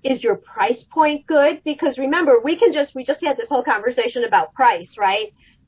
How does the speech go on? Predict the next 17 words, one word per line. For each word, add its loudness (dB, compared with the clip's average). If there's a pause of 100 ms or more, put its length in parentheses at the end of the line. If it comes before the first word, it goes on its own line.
(280)
But 4
it -2 (140)
still 0
has 2
to -2
have 2
a -6
level -4
of -8
reality -2
that -12
people -8
will -4
purchase -2
at -10
that -10
price. -14